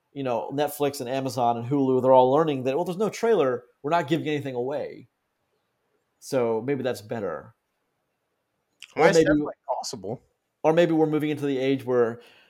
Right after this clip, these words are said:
Speaker 1: we will start to see different kinds of trailers cut. Maybe, you know, fifty-nine seconds or a minute or thirty-second trailer is cut just to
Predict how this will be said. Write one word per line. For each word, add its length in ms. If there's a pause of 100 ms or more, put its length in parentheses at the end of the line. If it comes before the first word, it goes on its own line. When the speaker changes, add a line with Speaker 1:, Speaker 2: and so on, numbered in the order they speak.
(380)
Speaker 1:
we 180
will 120
start 260
to 60
see 140
different 340
kinds 280
of 60
trailers 380
cut. 280
Maybe, 440
you 80
know, 400 (600)
fifty-nine 520
seconds 420
or 100
a 40
minute 480
or 460
thirty-second 500
trailer 340
is 140
cut 220
just 180
to 200